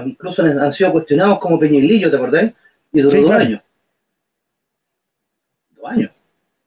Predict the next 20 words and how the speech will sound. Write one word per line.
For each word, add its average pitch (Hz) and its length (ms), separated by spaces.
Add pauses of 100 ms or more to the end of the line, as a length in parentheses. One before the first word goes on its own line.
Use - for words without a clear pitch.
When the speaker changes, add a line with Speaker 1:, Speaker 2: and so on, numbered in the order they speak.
(720)
Speaker 2:
Dos 135 100
años. 127 140
Speaker 1:
Entonces 110 160
Speaker 2:
Andrés, 180 420
ya 180 120
estáis 220 200
de 220 60
vuelta. 143 480
No 160 100
sé 190 120
si 190 100
un 196 80
poco, 202 680 (280)
eh, 170 120
nos 175 120
escuchaste 160 600
mientras 151 220
estabas 160 180
ahí 156 60
fuera. 107 280